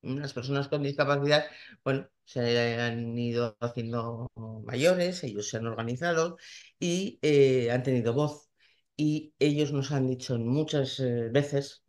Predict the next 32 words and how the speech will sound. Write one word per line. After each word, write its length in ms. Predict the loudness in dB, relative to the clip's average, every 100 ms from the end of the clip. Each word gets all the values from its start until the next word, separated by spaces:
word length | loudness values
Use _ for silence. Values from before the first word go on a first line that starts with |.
| _ _
son 260 | -2 0
los, 220 | 0 -4 -4
los 260 | -2 -2
que 140 | -2 -2
nos 200 | -2 -2
han 160 | 0
dado 300 | 2 0 -2 _
pie 320 | 4 4 2 -10 -18 -20 _
a... 300 | 2 2 -2 -12 _
Eh, 200 | 6 6
pensar 460 | 6 2 2 0 2
en 140 | 2
el 140 | 0 -2
cómo 220 | -4 -4
hacer 240 | -6 -8
las 180 | -8 -12
cosas. 500 | -14 -16 -18 -20 -20 _
Creo 300 | 4 6 4
que 60 | 2
esto 340 | -4 -2 0
ha 80 | 0
sido 580 | -2 2 4 4 2 0
fundamental, 880 | -4 0 -2 -2 -2 0 0 0 -6 _ -20 -8
ese 240 | -4 0 0
respeto 480 | -2 2 2 4
y 40 | 0
esa 160 | -2
escucha 320 | -6 -8 -4 -4
a 40 |
las 160 | -4 -6
personas 560 | -10 -6 -4 -2 -4 -12 -20 _
para 420 | 0 2 2 -2